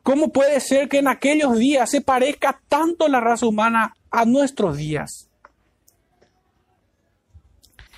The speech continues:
Y es que la misma naturaleza y el mismo espíritu reside en las personas de aquellos días y en el nuestro.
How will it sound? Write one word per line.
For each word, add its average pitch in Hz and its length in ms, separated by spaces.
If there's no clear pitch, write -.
Y 214 100
es 220 80
que 240 120
la 240 120
misma 277 440
naturaleza 185 720
y 214 80
el 226 120
mismo 269 400
espíritu 226 580
reside 202 580
en 185 80
las 180 120
personas 160 640
de 196 80
aquellos 240 380
días 190 360
y 170 60
en 165 80
el 151 80
nuestro. 143 420